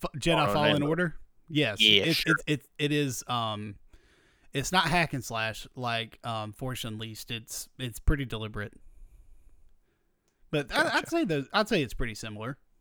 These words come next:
Speaker 1: Um, I'd say this one is tighter, i-, if that makes sense. Like,
Speaker 2: Ooh.
Speaker 1: the other one is, or Star Wars for, um, wow, got tongue tied. Star Wars,
Speaker 2: You can do it. You can
Speaker 1: uh,
Speaker 2: do it.
Speaker 1: Jedi Fallen Order.
Speaker 2: Rise of the
Speaker 1: It was
Speaker 2: Yeah.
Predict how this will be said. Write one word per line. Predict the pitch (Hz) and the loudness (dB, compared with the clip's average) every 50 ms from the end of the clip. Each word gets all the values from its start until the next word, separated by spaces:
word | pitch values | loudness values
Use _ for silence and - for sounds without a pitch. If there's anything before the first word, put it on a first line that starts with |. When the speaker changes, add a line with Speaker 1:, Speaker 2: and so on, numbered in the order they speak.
| - - | -14 -6
Speaker 1:
Um, | - 139 131 123 113 107 101 95 92 - - - - - - - - - - - | -4 -2 -2 -2 -2 -4 -6 -10 -12 -14 -16 -18 -18 -18 -20 -20 -20 -10 -4 -4
I'd | 151 - | -2 0
say | 185 160 | 0 0
this | 135 156 165 - | 0 -2 -2 -2
one | 151 135 120 | -2 -2 -2
is | 113 113 110 107 - - - - - _ - | -4 -6 -8 -10 -12 -14 -14 -16 -16 _ -8
tighter, | - - 135 147 139 113 107 107 - - _ _ _ _ _ - _ - - - - - | -4 -2 -2 -2 -2 -4 -8 -12 -14 -18 _ _ _ _ _ -20 _ -20 -20 -20 -16 -12
i-, | 143 143 - - | -12 -12 -8 -8
if | 139 131 120 | -8 -6 -4
that | 131 123 120 | -6 -6 -6
makes | 120 113 - - | -6 -8 -8 -8
sense. | 123 117 107 - | -8 -8 -6 -6
Like, | 131 123 - - | -6 -6 -4 -4
Speaker 2:
Ooh. | 220 - - - - - - - | -4 -4 -6 -10 -18 -20 -10 -4
Speaker 1:
the | 131 143 | -2 0
other | 151 156 156 151 | 0 2 0 0
one | 147 143 135 127 | 0 0 -2 -2
is, | 120 120 117 113 113 113 - _ | -4 -4 -4 -4 -6 -8 -10 _
or | - 139 131 123 | -4 -4 -4 -4
Star | - - 170 175 180 | -2 2 4 4 4
Wars | 170 160 151 147 139 123 - - - - _ _ _ _ _ _ - - | 4 2 2 0 0 -2 -6 -10 -12 -16 _ _ _ _ _ _ -16 -8
for, | - 147 143 135 135 - - | -4 -4 -4 -4 -4 -6 -6
um, | 123 120 120 117 107 104 104 101 - - - - | -4 -4 -4 -4 -6 -8 -10 -14 -14 -18 -14 -8
wow, | - 110 107 95 90 - - - | -6 -4 -4 -6 -8 -12 -12 -12
got | 120 117 - _ _ - - | -12 -12 -12 _ _ -14 -10
tongue | - 127 117 | -8 -8 -6
tied. | 107 117 110 107 - | -6 -6 -6 -6 -6
Star | - - 156 143 156 156 | -4 -2 0 0 2 0
Wars, | 147 143 143 139 135 | 0 0 0 2 6
Speaker 2:
You | 131 - | 8 8
can | 190 139 | 8 8
do | 117 | 8
it. | - - - - - - | 4 2 -2 -10 -6 -4
You | 131 123 | -2 -2
can | 113 113 | 0 0
Speaker 1:
uh, | - | -2
Speaker 2:
do | - | -2
it. | - | -2
Speaker 1:
Jedi | 120 156 151 143 139 - | -2 -2 -2 -2 -2 -2
Fallen | - 135 135 135 127 | -2 -2 0 -2 -2
Order. | 123 131 135 143 143 135 - - - | -4 -4 -2 -2 -2 -2 -4 0 6
Speaker 2:
Rise | 135 131 127 123 120 | 10 10 10 10 10
of | 120 117 | 8 8
the | 117 113 110 131 - - - - - - - | 6 6 6 2 -6 -14 -18 -20 -20 -10 -8
Speaker 1:
It | 151 156 - - | -8 -6 -4 0
was | 160 117 | 0 0
Speaker 2:
Yeah. | - | 0